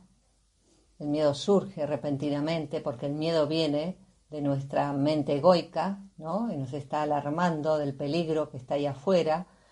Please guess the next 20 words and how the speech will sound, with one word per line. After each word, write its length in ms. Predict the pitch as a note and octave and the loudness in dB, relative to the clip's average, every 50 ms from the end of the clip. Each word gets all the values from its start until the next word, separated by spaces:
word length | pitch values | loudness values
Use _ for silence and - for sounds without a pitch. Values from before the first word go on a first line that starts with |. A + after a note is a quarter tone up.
| _ _ _ _ _ - | _ _ _ _ _ -18
y 80 | D3 C#3 | -14 -10
que 120 | C#3 D#3 | -6 -4
nos 200 | C#3 C#3 C3+ C3+ | -2 -2 -2 -2
va 160 | D3 D3 D3 | -2 -2 -2
a 60 | D3 D3 | 0 0
invadir 680 | D3 C#3+ C#3 C#3+ D3 D#3+ E3+ E3+ D#3+ D#3+ - - - _ _ _ _ _ - | 0 0 0 0 2 2 2 2 0 -2 -4 -8 -20 _ _ _ _ _ -20
y 80 | D#3+ C#3+ | -18 -14
que 120 | - D#3 | -10 -8
nos 200 | C#3 C#3 C3+ B2+ | -6 -4 -4 -2
va 120 | D3 D3 D3 | -2 -2 -2
a 60 | C#3+ | -2
hacer 240 | C#3+ C#3 - C#3+ C#3+ | -4 -6 -6 -6 -4
mal. 340 | D3 D3+ D3 D3 D3 D3 | -2 -2 -2 -2 -2 -2
Entonces, 680 | D3+ C#3+ C3 C3+ D3+ D3 C#3+ - - D#3 D3 C#3 - - - _ _ _ _ - | -4 -4 -6 -4 -6 -6 -6 -6 -6 -8 -8 -8 -10 -14 -20 _ _ _ _ 0
rápidamente 640 | - E3 D#3+ - E3+ D#3+ D3 D3 D#3+ D#3+ E3 D#3+ E3+ | 4 4 4 4 4 0 0 2 2 0 0 0 0
nos 200 | D3+ D3 C#3 - D3+ | -2 -2 -2 -2 -2
enganchamos 840 | C#3+ C#3 C#3+ D3 D3 C#3+ - G3+ F#3+ F3+ E3 E3 F3 F3+ - - - - | -2 -2 -2 -2 -2 2 4 4 4 4 2 0 -2 -4 -8 -14 -18 -12
a 260 | - D#3+ C#3+ C#3 C#3+ | -6 -4 -2 -2 -2
esa 280 | D3 C#3 - - D3 | -4 -6 -6 -6 -6
mente 680 | D3 D3+ D#3 D#3 D3+ D3 C#3 C#3 D#3 D3+ C#3+ C#3+ B2 - | -4 -2 0 0 0 0 -2 -4 -4 -6 -6 -6 -8 -12